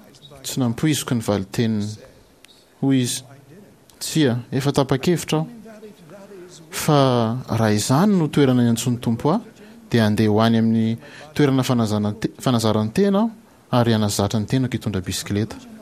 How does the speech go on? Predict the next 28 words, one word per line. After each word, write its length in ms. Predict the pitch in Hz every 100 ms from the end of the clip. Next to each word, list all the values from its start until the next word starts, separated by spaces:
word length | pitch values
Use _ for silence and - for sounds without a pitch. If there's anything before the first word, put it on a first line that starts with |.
| - - - -
Tany 180 | 170 170
amin'ny 100 | 170
farany 320 | 180 170 131
dindinika 500 | 127 117 120 113 135
ny 60 |
fanaovanay, 680 | 127 135 120 113 117 151 190 - - - - - -
dia 100 | 123
nametraka 440 | 113 110 113 123
tamiko 280 | 113 123 110
izao 100 | 107
fanontaniana 540 | 104 120 110 117 110 101
izao 280 | 98 117 135
izy, 220 | 139 110
niaraka 320 | 107 104 107
tamin'ny 300 | 107 110 104
ranomasy 420 | 104 101 101 104
teny 160 | - 98
amin'ny 140 | 90
masina. 340 | 92 98 - 113 - - 127 120 131 120 117 - - - - -
"Filoha 400 | - - 160 151
Yamashita, 720 | 139 127 120 - 123 139 135 - - - - - - - - - -
nahoana 580 | 127 117 107 117 175 160 123 - - - - - - - _ _ -
no 80 | 123
nandeha 240 | 113 101
taty 240 | 110 101
Japana 540 | 101 101 - 127 131 123
aho? 100 | 123 - - - - - -
Nahoana 640 | 117 107 107 127 165 165